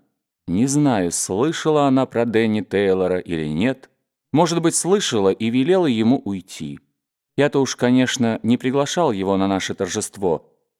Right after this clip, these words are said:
но он ходил взад и вперёд около дома. Я знал, что позднее мне придётся выйти к нему, но в дом его не позвал. "Можно подумать, что это Эллен получила награду за сочинение", —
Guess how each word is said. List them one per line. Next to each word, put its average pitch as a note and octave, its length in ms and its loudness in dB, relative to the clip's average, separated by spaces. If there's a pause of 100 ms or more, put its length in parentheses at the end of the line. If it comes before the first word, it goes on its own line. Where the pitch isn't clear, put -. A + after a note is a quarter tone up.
но D3 200 4
он F3 120 0
ходил D#3 500 2
взад C#3 340 2
и C3 60 -2
вперёд C3+ 640 -2
около G2+ 420 -2
дома. D#2+ 480 -4 (280)
Я C3 240 2
знал, F3+ 300 2
что B2+ 200 -2
позднее C#3 680 0 (320)
мне F3 180 2
придётся F#3 500 2
выйти F#3 420 -4
к - 100 -16
нему, E2 420 -2 (240)
но G2 220 0
в F2 80 -6
дом C#3 260 2
его D#2+ 500 -2 (180)
не A2 180 2
позвал. D#2 640 -4 (880)
"Можно B2+ 400 2
подумать, A#2 540 0 (120)
что - 260 2
это A3 400 4
Эллен A2+ 480 4
получила G#2+ 500 2
награду D3+ 580 2
за C#3+ 120 0
сочинение", — F2 840 0